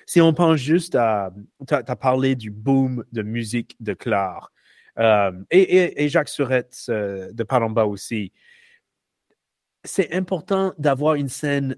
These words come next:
locale dynamique, mais c'est aussi important que ces artistes-là puissent circuler, tourner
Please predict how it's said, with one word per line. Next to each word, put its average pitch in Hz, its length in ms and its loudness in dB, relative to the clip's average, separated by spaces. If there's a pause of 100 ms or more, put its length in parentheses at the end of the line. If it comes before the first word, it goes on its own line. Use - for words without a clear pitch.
locale 131 580 2
dynamique, 160 580 -2
mais 131 120 0
c'est - 160 -4
aussi 170 340 2
important 123 600 0 (320)
que 147 100 2
ces 131 240 2
artistes-là 131 560 2
puissent 120 440 -4 (100)
circuler, 127 640 0
tourner 117 560 -2